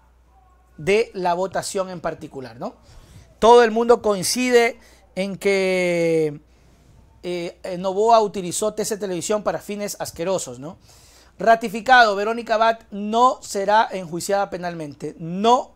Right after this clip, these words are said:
hubo los votos. Así que, bueno, esto es un momento bastante histórico y no tenemos ningún tipo de,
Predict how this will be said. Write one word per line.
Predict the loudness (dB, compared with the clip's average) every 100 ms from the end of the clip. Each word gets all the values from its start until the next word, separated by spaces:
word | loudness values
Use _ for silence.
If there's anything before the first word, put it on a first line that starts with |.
| _
hubo | -6 -2 0
los | -2 -4
votos. | -4 -6 -12 -16 -18 _ _ _ _ _ -16
Así | -12 -6
que, | -2
bueno, | -2 -4
esto | -6 -10
es | -8
un | -6
momento | -6 -6 -6 -2 -2 -4 _ _ _ _
bastante | -2 -2 2 2 2 -4
histórico | -10 2 4 4 -2 -2 -2 -4 _ _ _ _ _ _
y | -4 -4 -4 -8 _ _ -14
no | -10 -6 -2 0
tenemos | 0 -2 -2 -6 -6
ningún | -8 -8
tipo | -8 -6 -4 -2
de, | -2 -4 -6